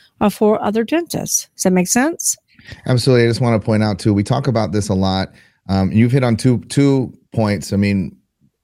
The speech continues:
Speaker 2: a hundred percent, a hundred percent in alignment with you. Um, in our book, None of Your Business, we talk about this G P S, how you must set your destination. So exact same analogy, um, spot on. And we had never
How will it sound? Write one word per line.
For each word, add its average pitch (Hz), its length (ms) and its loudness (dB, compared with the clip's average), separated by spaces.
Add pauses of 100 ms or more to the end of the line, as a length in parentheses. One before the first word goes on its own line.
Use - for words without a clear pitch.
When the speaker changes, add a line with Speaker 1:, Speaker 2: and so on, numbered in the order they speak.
(180)
Speaker 2:
a - 20 -14
hundred 143 320 0
percent, 110 480 -2
a 185 80 -4
hundred 135 380 -2
percent 107 380 -2
in 101 60 0
alignment 98 440 0
with 92 180 -2
you. 95 240 0 (340)
Um, 101 200 0
in 127 120 0
our 135 200 2
book, 113 340 0 (140)
None 107 180 0
of 104 80 0
Your 98 80 0
Business, 107 460 -2
we 117 80 -2
talk 202 220 -4
about 98 260 -2
this 98 160 -2
G 104 120 0
P 117 200 0
S, - 280 -10 (100)
how 85 100 -10
you 85 160 -2
must 107 400 2
set 95 200 0
your 92 120 -4
destination. 87 720 -4
So - 100 -14
exact 95 360 -4
same 101 220 -2
analogy, 92 640 -2 (380)
um, 87 260 -2
spot 107 300 -2
on. 107 180 -2
And 107 140 2
we 98 100 2
had 98 160 0
never 92 480 0